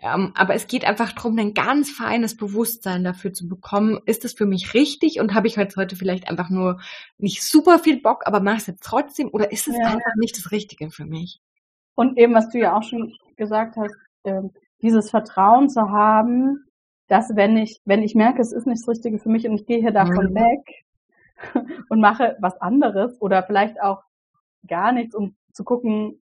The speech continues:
Speaker 2: was ist eigentlich wirklich meins?
Speaker 1: Was kommt denn überhaupt dann,
Speaker 2: Oder
Speaker 1: ne?
Speaker 2: ja, was kommt denn? Oder was, was mache ich eh sch-, also ich habe ja dann einfach nur festgestellt, ich mache es ja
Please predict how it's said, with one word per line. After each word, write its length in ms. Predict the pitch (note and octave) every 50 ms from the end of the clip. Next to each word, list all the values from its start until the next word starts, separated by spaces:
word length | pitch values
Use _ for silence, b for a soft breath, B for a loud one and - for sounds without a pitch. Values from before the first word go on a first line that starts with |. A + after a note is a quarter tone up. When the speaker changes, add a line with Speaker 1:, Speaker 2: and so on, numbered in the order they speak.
| _ _ _ -
Speaker 2:
was 220 | F#3+ F#3 F3+ -
ist 160 | A#3+ A#3 F#3+
eigentlich 320 | G3 G#3 G3+ G3 F#3 - -
wirklich 320 | G3+ G3 - F#3 - -
meins? 520 | F#3 F3+ F#3 G#3+ A#3+ A#3 G#3+ G#3+ B3 C4+ C4
Speaker 1:
Was 60 | -
kommt 200 | G3+ G#3 A3 G3+
denn 160 | F#3 F3+ F3+
überhaupt 460 | F3 F#3+ F#3 F#3 G3 G3 G3 - -
dann, 100 | E3 -
Speaker 2:
Oder 100 | F3 G3+
Speaker 1:
ne? 40 | A3
Speaker 2:
ja, 180 | A#3 B3+ C#4+ C#4+
was 160 | B3 - -
kommt 380 | - - A3 A#3+ C#4 D4 C#4+ C#4
denn? 220 | A3+ A3 A3+ A#3
Oder 200 | G#3 G#3+ G#3 G3
was, 200 | G3 G3 - _ -
was 200 | G3 F#3 F3 -
mache 200 | G3 G#3 - A#3
ich 160 | A3+ - _ -
eh 140 | A3+ C4+ D#4
sch-, 140 | - -
also 140 | G3+ G3 G#3 G#3
ich 80 | G#3
habe 140 | B3+ B3+ A#3+
ja 60 | G#3+
dann 140 | G#3 G3 G3
einfach 180 | F3+ G3+ - G#3
nur 100 | G3 G3+
festgestellt, 460 | G#3+ G#3+ - - - - G3+ F#3+ -
ich 80 | _ G#3+
mache 160 | F#3+ - - -
es 60 | -
ja 100 | A3+